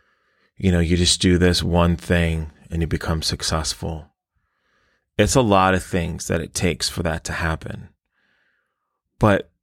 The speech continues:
where it all starts, it always starts with you. And when you know it starts with you, that's the first change.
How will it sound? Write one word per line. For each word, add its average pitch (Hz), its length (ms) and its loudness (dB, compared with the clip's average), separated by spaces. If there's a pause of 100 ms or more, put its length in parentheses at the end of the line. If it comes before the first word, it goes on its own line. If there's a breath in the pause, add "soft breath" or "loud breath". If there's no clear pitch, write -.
(120)
where 107 240 2
it 123 80 2
all 110 160 4
starts, - 880 0 (880)
it 107 140 -2
always 104 320 4
starts - 420 2
with 87 180 -2
you. 87 380 2 (960 loud breath)
And 101 340 2
when 147 280 2
you 131 180 2
know 117 520 2 (140)
it 98 140 -2
starts - 480 0
with 92 220 -6
you, 85 440 2 (1000 soft breath)
that's 110 300 0
the 123 100 0
first - 400 0
change. - 720 -2